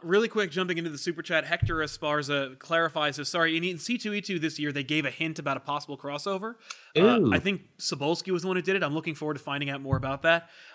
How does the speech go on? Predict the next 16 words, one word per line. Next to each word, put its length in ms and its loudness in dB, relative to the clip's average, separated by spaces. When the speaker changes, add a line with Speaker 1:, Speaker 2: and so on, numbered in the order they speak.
Speaker 1:
Uh, 180 -2
super 240 2
Speaker 2:
It 40 6
is 80 10
a 60 8
Speaker 1:
comic 100 12
Speaker 2:
new 160 12
guard. 480 8
Speaker 1:
Yeah, 280 0
right? 320 4
I, 180 4
listen, 400 -2
Quesada's 560 4
not 260 8
an 80 -2
executive. 540 -4